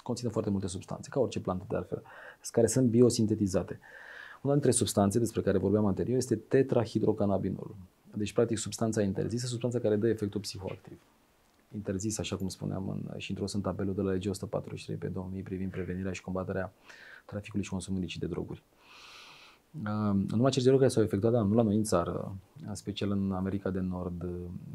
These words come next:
dar și în Europa Vestică, s-a stabilit că anumite medicamente produse în urma unor cercetări detaliate și legale de către instituțiile statului, uh, împreună cu alte substanțe active și în o anumită compozi-,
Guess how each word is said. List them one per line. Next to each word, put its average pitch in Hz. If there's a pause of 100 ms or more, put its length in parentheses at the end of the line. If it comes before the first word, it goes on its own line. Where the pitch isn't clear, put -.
(120)
dar 92
și 98
în 95 (140)
Europa 92
Vestică, 90
s-a 117
stabilit 92 (760)
că -
anumite 107
medicamente 90 (340)
produse 95 (840)
în 101
urma 107
unor 113
cercetări 110
detaliate 92
și 104
legale 95
de 95
către 90
instituțiile 95
statului, 92 (520)
uh, 101 (180)
împreună 110
cu 127
alte 123
substanțe 110
active 98
și 98
în 98
o 92
anumită 110
compozi-, 101